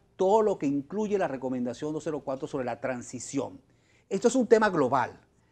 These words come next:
Nosotros tenemos una directora ejecutiva, que es la compañera Aida Martínez, que acaba de llegar de Brasil y estuvo también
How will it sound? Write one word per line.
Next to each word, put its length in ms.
Nosotros 380
tenemos 320
una 140
directora 420
ejecutiva, 560
que 80
es 40
la 60
compañera 380
Aida 220
Martínez, 500
que 80
acaba 360
de 100
llegar 440
de 180
Brasil 460
y 80
estuvo 400
también 580